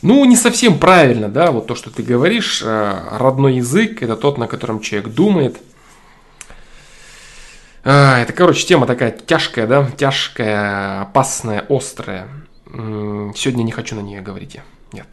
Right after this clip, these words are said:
не буду. И вторая тема, да, по поводу ребёнка, м,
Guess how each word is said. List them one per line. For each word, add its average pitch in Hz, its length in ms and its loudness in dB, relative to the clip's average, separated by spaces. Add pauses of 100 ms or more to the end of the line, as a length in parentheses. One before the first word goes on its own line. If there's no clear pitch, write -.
(100)
не - 80 -20
буду. 139 200 -18 (4000)
И 131 80 -4
вторая 127 400 0
тема, 110 300 -4
да, 107 180 -2
по 104 60 -8
поводу 110 260 -6
ребёнка, 120 420 -4
м, - 840 -20